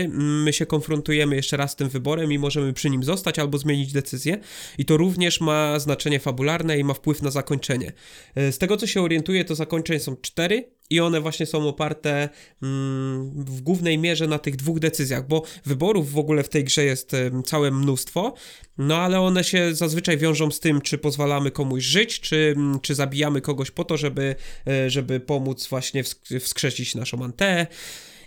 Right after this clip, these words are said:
I, e, co ciekawe, no, mamy cztery główne zakończenia, one się opierają na tym, czy podejmujemy jedną decyzję i później się jej trzymamy, podejmujemy jedną, a później ją zmieniamy,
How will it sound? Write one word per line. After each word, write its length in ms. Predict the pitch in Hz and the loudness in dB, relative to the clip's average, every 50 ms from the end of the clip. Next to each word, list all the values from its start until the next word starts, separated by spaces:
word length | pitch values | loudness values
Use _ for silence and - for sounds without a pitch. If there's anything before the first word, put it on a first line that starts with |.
| - - | -2 2
I, 320 | 190 185 196 190 185 185 - _ _ _ - - | 4 4 4 4 2 -2 -8 _ _ _ -8 -2
e, 220 | 147 165 160 160 | 0 2 2 2
co 140 | 156 - 180 | 2 0 0
ciekawe, 500 | 185 185 185 202 196 185 190 185 180 170 175 - _ _ _ _ _ _ _ _ _ _ _ - _ - - - | 0 0 0 0 -2 2 2 2 2 2 0 -8 _ _ _ _ _ _ _ _ _ _ _ -20 _ -18 -10 -4
no, 420 | 143 143 156 165 156 151 151 151 | 0 2 4 4 4 4 4 4
mamy 280 | 147 151 170 170 180 196 | 4 4 2 2 2 2
cztery 280 | - - 220 202 190 | 2 2 4 2 4
główne 260 | 165 175 170 180 175 | 2 2 2 2 0
zakończenia, 600 | 156 160 156 - 143 135 - 214 202 190 175 170 165 | 0 0 0 -2 -2 -2 0 -2 0 0 2 2 2
one 160 | 160 156 147 | 2 2 0
się 120 | - 160 | 0 0
opierają 340 | 151 151 156 147 151 143 139 | -2 0 0 0 0 2 0
na 160 | 143 147 147 | 0 0 -2
tym, 220 | 143 - 147 135 131 | 0 0 -2 -2 -2
czy 460 | - - - 143 135 131 131 127 127 - | -2 -2 -2 0 0 2 0 0 0 0
podejmujemy 540 | 160 147 151 147 147 147 147 147 151 143 139 | 2 4 4 4 6 6 6 6 6 6 4
jedną 320 | 156 175 160 170 160 151 | 4 2 2 2 0 2
decyzję 380 | 143 151 147 - 151 143 151 139 | 2 0 -2 -2 -2 0 0 0
i 80 | 131 | 0
później 300 | - 139 139 143 139 135 | 0 -4 -2 -2 -2 -2
się 120 | - - 139 | 0 -2 -2
jej 140 | 123 120 127 | -2 -2 -4
trzymamy, 500 | - - - 170 185 190 185 175 170 156 | -4 -4 -4 -2 0 0 2 2 2 2
podejmujemy 600 | 160 - 135 139 135 135 139 139 139 131 135 139 | 0 0 0 2 2 2 4 2 2 2 2 2
jedną, 380 | 139 151 165 156 - 147 135 - | 4 2 2 2 2 0 -2 -2
a 100 | - 131 | -4 -6
później 300 | - - 147 139 139 135 | -6 -4 -4 -2 0 0
ją 140 | 127 127 127 | 0 -2 -2
zmieniamy, 480 | 127 139 151 160 185 185 175 170 160 | -2 0 0 0 2 2 2 2 2